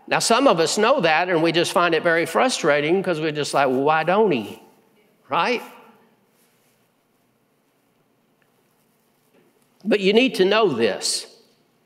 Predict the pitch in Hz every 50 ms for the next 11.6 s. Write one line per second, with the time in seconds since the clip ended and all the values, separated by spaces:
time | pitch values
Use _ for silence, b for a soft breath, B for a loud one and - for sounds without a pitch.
0 | _ B B B B B B 175 202 175 208 226 220 208 233 254 247 - - -
1 | 233 226 214 220 226 233 220 - 135 117 117 113 117 - - 180 147 120 95 -
2 | - - - - - - - - _ - - _ - 196 262 302 320 294 262 240
3 | 185 - 233 226 175 - - - - 277 277 220 135 98 - - - - - -
4 | _ _ _ b b b b b b b b b - 165 196 233 175 240 262 277
5 | 269 220 214 208 - - 247 285 302 254 220 - - 294 277 277 262 254 254 233
6 | - 156 147 135 - - - 226 233 208 165 143 127 - - - 233 262 247 -
7 | 247 226 214 - 175 214 208 202 180 175 160 - - 196 180 - 185 175 160 170
8 | 170 165 143 - - 139 98 101 - - - _ _ _ _ _ _ _ _ _
9 | _ _ _ _ _ 170 165 165 131 156 165 156 139 120 - - - 247 190 120
10 | 95 - - - - - - - _ _ _ _ _ _ - - 170 185 190 147
11 | 135 - 254 254 - - - - 226 254 220 185